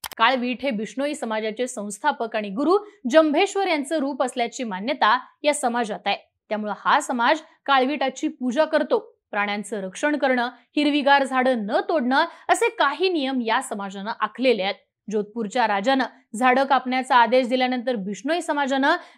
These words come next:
झाडांना मिठी मारत आंदोलन केलं होतं. यामध्ये जवळपास तीनशे त्रेसष्ट बिष्णोई समाजातल्या लोकांचा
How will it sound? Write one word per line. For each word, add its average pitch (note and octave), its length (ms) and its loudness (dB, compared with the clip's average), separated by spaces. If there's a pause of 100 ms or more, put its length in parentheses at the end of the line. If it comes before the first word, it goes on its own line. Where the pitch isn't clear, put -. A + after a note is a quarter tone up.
झाडांना F4+ 380 4
मिठी D#4+ 280 0
मारत E4+ 320 2
आंदोलन E4 420 2
केलं E4 200 4
होतं. D#4+ 200 6 (340)
यामध्ये C4+ 520 6 (280)
जवळपास E4 680 4
तीनशे C#4+ 320 -2 (120)
त्रेसष्ट A#3 500 -6
बिष्णोई B3 500 -4
समाजातल्या A3 600 -8
लोकांचा A3+ 640 2